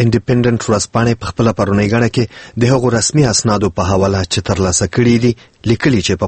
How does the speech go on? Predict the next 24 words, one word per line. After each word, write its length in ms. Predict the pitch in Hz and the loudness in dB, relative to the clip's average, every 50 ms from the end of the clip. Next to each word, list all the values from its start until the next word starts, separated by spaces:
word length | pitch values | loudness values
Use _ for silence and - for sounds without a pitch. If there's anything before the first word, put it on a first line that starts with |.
| - | -2
پام 160 | 123 117 117 - | -2 -2 0 0
کې 80 | 131 113 117 | 0 0 0
د 80 | 107 101 | 0 0
برتنوي 440 | 101 87 - 107 95 98 98 107 107 92 | -2 -2 -2 -2 0 2 2 0 0 0
ځواکونه 400 | 98 101 101 98 - - 113 110 107 - - - - - - - | 0 0 0 0 0 0 0 0 0 -2 -8 -18 -20 -20 -4 -2
تر 100 | 123 110 | 0 0
دوه 240 | 101 98 117 120 113 113 | 0 0 0 0 0 0
زره 120 | 120 110 | 0 -2
څوارلسم 560 | 104 - - 113 104 110 110 107 - - 147 135 | -2 0 -2 0 2 2 0 0 0 0 0 0
میلادي 280 | 107 87 87 85 87 92 - | 0 0 0 0 -2 -2 -2
کاله 180 | 117 104 110 107 107 | 0 0 0 0 0
له 80 | 107 104 | -2 -2
افغانستانه 480 | - 113 107 107 - - - 113 113 113 101 | -2 -2 -2 -2 -2 0 0 2 2 2 2
وځي. 240 | 98 92 - 92 - - _ _ - - - - - | 0 0 0 -2 -2 -4 _ _ -20 -20 -20 -6 -2
ورځپاڼې 440 | 113 107 101 - - 113 110 110 110 101 | 0 0 0 -2 -2 -2 0 0 2 2
د 60 | 104 101 | 2 2
دې 80 | 113 113 101 92 | 2 0 0 0
اسنادو 340 | - 110 104 101 104 95 - 104 | 0 -2 0 0 -2 -2 -2 -2
په 100 | 87 95 | -2 0
حواله 280 | 98 101 101 101 98 95 | 0 0 0 0 0 0
لیکلي 320 | 90 - - 123 120 123 | -2 -2 0 0 0 0
چې 100 | 110 - 123 113 107 | 2 2 0 2 2
ولسمشر 500 | 104 98 - - 123 110 - - 110 87 107 | 0 -2 -2 -2 -2 0 0 0 -2 0 0
حامد 200 | 107 107 101 | 0 -2 -2